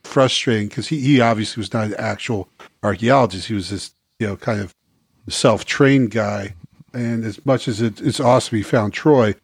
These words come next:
um, I think most archaeologists would, you know, talk about him with not favorable, um, you know, in a not favorable tone nowadays. But, um, but yeah, so, so that's,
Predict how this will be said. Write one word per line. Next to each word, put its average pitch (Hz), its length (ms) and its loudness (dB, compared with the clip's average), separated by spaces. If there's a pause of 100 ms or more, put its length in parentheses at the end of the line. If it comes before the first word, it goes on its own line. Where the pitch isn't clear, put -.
(280)
um, 117 140 0
I 110 60 0
think 113 200 0
most 107 260 -2
archaeologists 110 640 0
would, 104 160 -8 (320)
you 113 80 0
know, 101 60 0 (120)
talk 113 260 0
about 101 180 -4
him 107 200 0
with 98 160 -6 (460)
not 117 280 2
favorable, 101 880 2
um, 101 340 -4 (960)
you 113 100 2
know, 104 140 0
in 110 220 -2
a 110 40 2
not 107 220 2
favorable 95 380 0
tone 113 300 2
nowadays. 98 460 -4 (500)
But, 117 280 0
um, 110 400 0
but 160 100 0
yeah, 277 220 4
so, 151 280 -2
so - 160 -2
that's, 180 240 -2